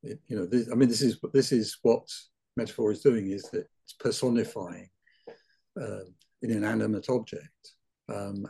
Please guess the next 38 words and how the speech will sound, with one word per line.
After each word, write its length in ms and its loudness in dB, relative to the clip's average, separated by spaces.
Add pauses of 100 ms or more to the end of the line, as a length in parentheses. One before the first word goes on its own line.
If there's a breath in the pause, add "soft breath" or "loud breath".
and 560 -6 (540)
the, 340 -4
it's 220 -10
the, 160 -4 (240)
the, 180 -4
the 80 -6
power 460 2 (300)
rests 520 -4
with 260 -2
the 100 -4
people 480 -2
who 120 -8
create 420 0
money 420 -10 (220)
and 240 -6
the 80 -4
people 400 -4
who 220 -2
use 480 0
money. 260 -20 (380)
Um, 320 -12
and 340 -8
so, 380 -8 (640)
uh, 20 -12 (140)
you 340 -14
know, 60 -4
somebody 400 4
with 240 0
a 100 0
lot 280 6
of 140 0
money 420 -8
has, 480 -12 (140)
can 220 -16
say, 220 -12
you 140 -10
could 160 -20
say 280 -4